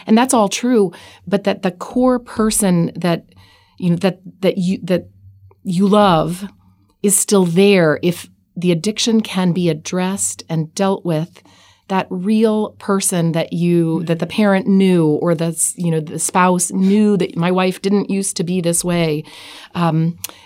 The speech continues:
and that, that would, I would echo Kate with the conundrum is how do you love someone? And I would say you continue to love them, but you can't allow yourself to be so mired in the addiction that you yourself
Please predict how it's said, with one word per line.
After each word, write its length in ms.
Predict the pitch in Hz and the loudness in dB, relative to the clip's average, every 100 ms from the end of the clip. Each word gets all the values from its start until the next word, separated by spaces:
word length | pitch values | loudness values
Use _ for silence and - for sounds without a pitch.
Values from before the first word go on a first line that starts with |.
| _ | _
and 220 | 202 202 - | 2 2 0
that, 300 | 208 226 190 | 2 2 2
that 180 | 202 | 2
would, 240 | 196 175 - | 2 -2 -2
I 60 | 180 | -2
would 140 | 175 165 | -2 -2
echo 240 | 175 175 | -2 -2
Kate 240 | 170 202 180 | 0 0 0
with 100 | 170 | -6
the 80 | |
conundrum 640 | 170 - 220 233 208 170 165 | -4 2 4 4 4 0 0
is 340 | 165 170 160 - - - - | 0 0 0 -4 -8 -20 -12
how 260 | - 233 | -2 0
do 100 | 220 | 0
you 280 | 202 196 185 | 0 -2 -2
love 540 | 190 180 190 202 196 202 | -4 -2 2 2 0 -6
someone? 580 | - - 170 160 156 156 | -4 0 2 2 0 -2
And 120 | 165 160 | -2 -2
I 40 | |
would 160 | 160 156 | -4 -2
say 280 | 160 151 - | -2 -4 -6
you 140 | 175 | -6
continue 380 | 175 180 214 202 | -2 -2 0 -2
to 120 | - | -2
love 420 | 170 180 185 180 | -2 0 0 -2
them, 300 | 170 156 151 151 - - _ | -2 -2 -2 -6 -14 -20 _
but 100 | 180 | -2
you 120 | 196 | -2
can't 640 | 185 - - 220 202 208 - - - - _ - | -4 -14 -2 0 0 -4 -10 -16 -20 -20 _ -4
allow 320 | 185 185 185 | 0 2 2
yourself 720 | 180 170 170 - 185 185 - - | 2 0 -2 -2 -2 -4 -6 -10
to 100 | 165 | -6
be 180 | 175 | -4
so 400 | 165 - 214 202 | -2 -2 2 4
mired 480 | 196 180 180 170 165 - | 4 4 2 0 -2 0
in 220 | 190 185 | 2 2
the 100 | 175 | 2
addiction 340 | 156 170 - | -2 -4 -4
that 140 | 160 170 | -4 -4
you 240 | 170 196 | -2 0
yourself 720 | 185 170 - - 175 170 - | 0 -2 -2 0 0 0 -6